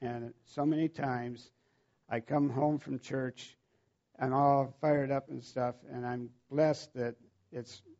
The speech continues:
leading me back to where I want to be because you get drawn away again by the worldly worries. All right. "Blessed is the man who endures temptation,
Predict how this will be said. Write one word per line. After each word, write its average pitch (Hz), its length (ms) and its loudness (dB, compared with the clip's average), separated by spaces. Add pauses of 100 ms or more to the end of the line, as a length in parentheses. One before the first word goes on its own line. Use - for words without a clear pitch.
(180)
leading 156 320 6
me 139 120 2
back 143 480 2
to 127 360 -4
where 127 200 2
I 123 100 4
want 127 340 -2
to - 60 -20 (120)
be 127 300 -2 (640)
because 117 380 -6
you 120 80 -14
get 131 240 -4 (640)
drawn 131 240 2
away 123 300 2
again 113 340 -10 (140)
by 120 120 2
the 117 120 -2
worldly 123 380 2
worries. 123 460 0 (440)
All 175 100 12
right. 147 160 12 (340)
"Blessed 240 360 12
is 208 180 12
the 180 60 4
man 196 320 8
who 170 160 6
endures 180 420 8
temptation, 196 880 6